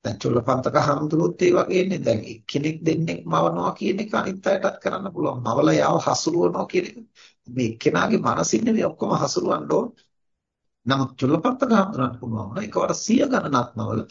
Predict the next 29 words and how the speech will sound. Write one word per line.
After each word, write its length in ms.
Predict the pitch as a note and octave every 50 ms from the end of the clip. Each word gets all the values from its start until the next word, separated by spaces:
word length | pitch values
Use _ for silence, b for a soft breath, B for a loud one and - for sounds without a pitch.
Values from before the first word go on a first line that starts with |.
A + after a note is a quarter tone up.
| B B B B B B B
එයා 200 | - C#3 C#3 D3+ -
වෙන 240 | E3 C#3 C#3 - A3
වෙන 240 | A#3+ C4 C#4 D4 D4+
කටයුතු 560 | - - A3+ A3 A3 - G3 F#3 E3 - F3+
වල 160 | D#3+ D3 D2+ - - - - _ _
යොදවන්න, 480 | - C3+ C#3+ C#3 D3 C#3 B2+ A#2+ - - A3+
වෙන 160 | G#3 D3 - F#3
වෙන 240 | A3 A3 A#3 B3 A3+
දේවල් 300 | A3 G#3 G3+ G#3 G3 F#3+
කතා 340 | - - D#3+ D#3+ - D3+ C#3+
කරන 240 | - - C#3 C3+ C3+
මට්ටමට 500 | C3+ B2+ B2 A#2 A2 - - - - - C4 A#3+
හසුරුවන්න 480 | B3+ A#3+ - B3+ A3+ A3+ A#3 B3 - D4
පුළුවන්. 320 | - - D4 - - - - _ _ _ B B B B B B B B
එතකොට 240 | _ - - - -
ඒ, 140 | C#3+ C3+ - -
ඒ 160 | - C3 B2
තමයි 360 | - - - - A3 C4 C#4
මහා 340 | B3+ A3 F#3+ D#3+ E3 F3 G3+ A3+
විඥ 340 | A3 E3+ D#3 D#3+ - - D#3
භාවය. 280 | A#2+ A2 A2 G2+ F#2+ - F#2+
එකවර 400 | - - - D3 C#3 C#3 D#3 G3+ C4
ගොඩාක් 600 | A#3 - - A#2+ C3+ D3 D3 - - - - D4 - _
තොරතුරු 440 | - D#3 D#3 D#3+ D#3 - - - A#2
ගන්නත් 460 | G#2+ A2 G#2+ F#2+ A2 A2+ D#3 E3 D#3+ -
පුළුවන්, 320 | - - - - B3+ C#4 C#4
ගොඩාක් 400 | - - - - E3 - - - -
තොරතුරු 420 | - - - E3+ E3+ - C4 D#4 D#4
විහිදවන්නත් 680 | C#4+ G3+ G#3+ A3+ A3 A3 A3 G#3 G3+ G3 G3 - -